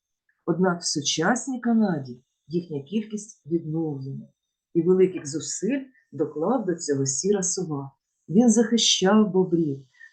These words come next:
він навіть їздив до Великобританії і виступав перед королями Великобританії, е, закликаючи захищати природу. І ось в Канаді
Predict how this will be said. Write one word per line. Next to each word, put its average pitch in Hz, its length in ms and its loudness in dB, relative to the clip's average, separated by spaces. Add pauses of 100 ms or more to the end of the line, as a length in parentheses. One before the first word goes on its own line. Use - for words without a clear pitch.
(100)
він 190 260 0
навіть 190 440 0
їздив 175 540 -2
до 170 100 -2
Великобританії 156 1080 -2 (220)
і 160 60 -4
виступав 151 680 -4
перед 135 240 -6
королями 160 800 2
Великобританії, 139 920 -4 (480)
е, 143 280 4
закликаючи 160 800 4
захищати 143 640 -2
природу. 156 480 2 (920)
І 160 120 2
ось 165 240 2
в - 60 -20
Канаді 147 640 2